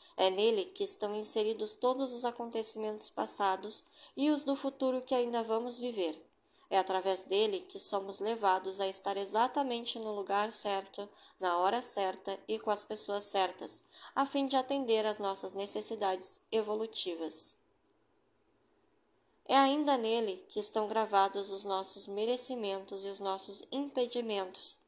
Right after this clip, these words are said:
levando-nos a agir quase que automaticamente em direção das provações e experiências necessárias ao nosso conhe-, ao nosso crescimento. É o nosso cordão umbilical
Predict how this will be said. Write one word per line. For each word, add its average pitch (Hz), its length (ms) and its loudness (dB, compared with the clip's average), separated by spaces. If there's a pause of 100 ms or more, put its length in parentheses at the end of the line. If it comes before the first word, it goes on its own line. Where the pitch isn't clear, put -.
(280)
levando-nos 196 880 0
a 202 160 8
agir 202 400 0
quase 262 380 4
que - 180 -4
automaticamente 240 1300 -2 (280)
em 233 140 -2
direção 233 540 0
das 208 160 -2
provações 214 760 -4
e 247 80 -4
experiências 233 720 -2
necessárias 208 720 -2
ao 190 180 0
nosso 190 440 -8
conhe-, 233 420 -6 (140)
ao 208 160 -2
nosso 214 300 -2
crescimento. 233 800 -6 (720)
É 202 180 6
o 202 80 2
nosso 196 380 0
cordão 220 520 0
umbilical 240 720 0